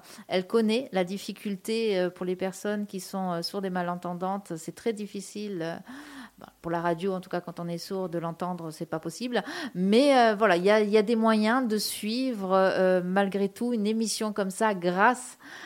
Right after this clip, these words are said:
euh, à la technologie, et c'est ça qui est bien aussi. Alors, on se quitte pas tout de suite, tout de suite.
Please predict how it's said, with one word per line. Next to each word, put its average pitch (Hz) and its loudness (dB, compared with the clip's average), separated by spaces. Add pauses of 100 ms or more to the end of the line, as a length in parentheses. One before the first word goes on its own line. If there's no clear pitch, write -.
(140)
euh, 190 0
à 190 4
la 202 8
technologie, 202 -2
et 226 2
c'est 190 -4
ça 202 -2
qui 202 -4
est 185 -2
bien 180 -2
aussi. 175 -4 (300)
Alors, 262 8
on 254 4
se 254 0
quitte 269 -4
pas 262 8
tout 269 0
de 240 -2
suite, - -4
tout 262 0
de 233 -6
suite. - 0